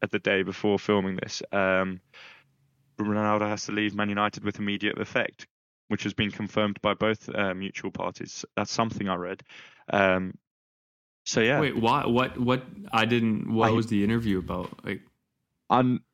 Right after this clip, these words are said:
Speaker 1: uh, you know, and in put in an informal way, um, he just slated them. Like, Ronaldo wasn't happy.
Speaker 2: Really?
Speaker 1: Yeah, he was just slating hit the club, the players.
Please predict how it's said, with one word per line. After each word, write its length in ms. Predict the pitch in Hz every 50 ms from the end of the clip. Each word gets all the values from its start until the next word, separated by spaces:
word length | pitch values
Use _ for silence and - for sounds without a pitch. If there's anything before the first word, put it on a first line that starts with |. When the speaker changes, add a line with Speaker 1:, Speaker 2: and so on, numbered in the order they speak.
| - - - _ -
Speaker 1:
uh, 60 | - - _ _ - - - -
you 160 | - 113 113
know, 100 | 101 98
and 200 | 80 104 110 110
in 180 | 110 113 104 - _ _ -
put 100 | - 85
in 60 | 101
an 100 | 120 117 120
informal 560 | 117 113 - - 127 120 117 107 101 95 92
way, 300 | 92 85 90 101 110 120 -
um, 240 | 110 104 98 98 95
he 140 | 104 110 107
just 240 | 98 110 101 - -
slated 440 | - 117 107 104 98 - 98 87 -
them. 200 | 92 90 87 - 107 117 - -
Like, 240 | 107 98 90 - - 113 - -
Ronaldo 360 | 110 107 104 104 104 101 98
wasn't 220 | 113 117 120 127
happy. 120 | 135 143 143
Speaker 2:
Really? 100 | 135 123
Speaker 1:
Yeah, 180 | 107 104 95 95
he 60 | 98
was 120 | 98 98 -
just 200 | 110 107 - -
slating 340 | - 110 107 101 98 101 98
hit 200 | 101 107 104 - - -
the 260 | 107 104 95 90 87 _ _
club, 360 | - 120 113 113 113 107 95
the 80 | - 98
players. 640 | - - 110 107 107 107 107 107 104 98 - -